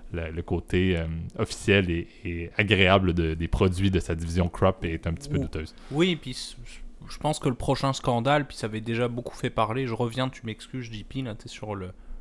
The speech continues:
Speaker 2: le côté O G M, parce que c'est vrai que c'est ce qui avait fait beaucoup parler en, en Europe particulièrement, là, mais, euh, il est vrai que Monsanto t-, t'autorisait en gros à planter leurs graines que pour une année spécifique, et cetera. C'était comme si t'avais une, une licence.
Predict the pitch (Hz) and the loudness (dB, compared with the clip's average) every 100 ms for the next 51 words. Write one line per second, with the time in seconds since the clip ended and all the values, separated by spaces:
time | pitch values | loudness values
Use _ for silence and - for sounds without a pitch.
0 | - 110 113 120 - 127 127 120 143 160 | -8 -4 -2 -2 0 2 2 2 0 -2
1 | 117 - 117 120 151 - - 107 104 - | -6 -6 -4 -2 -4 -6 -8 -6 -6 -6
2 | 113 104 117 - 120 104 110 127 107 95 | -10 -10 -14 -10 -6 -4 -4 -6 -6 -6
3 | 95 110 110 104 123 - - - - - | -6 -2 0 2 0 -2 -8 -12 -18 -12
4 | 113 104 107 160 139 120 101 98 - - | -10 -10 -8 -8 -8 -8 -6 -8 -10 -12
5 | - - - - - - 107 110 120 123 | -16 -16 -20 -20 -18 -12 -10 -4 0 2
6 | 120 147 156 120 123 120 - - - 147 | 4 4 4 2 2 0 0 -2 0 2
7 | 151 - 113 104 - 123 - 127 117 113 | 2 -2 -10 -10 -6 -6 -2 0 0 0
8 | 139 120 107 127 117 - 131 120 - 135 | 0 0 -2 0 0 2 2 2 -2 -2
9 | 120 104 107 120 127 127 117 120 117 117 | 0 -2 -2 -4 -2 -4 -4 -2 0 0
10 | 110 110 - - 107 - - 139 117 107 | 0 -2 -4 -6 -8 -8 -10 -6 -6 -4
11 | 127 139 127 160 165 - 123 131 120 98 | -6 -4 -4 -2 -2 0 0 0 -2 -2
12 | 107 107 110 123 - 143 135 - - | -4 -4 -4 -4 -4 -2 -4 -6 -16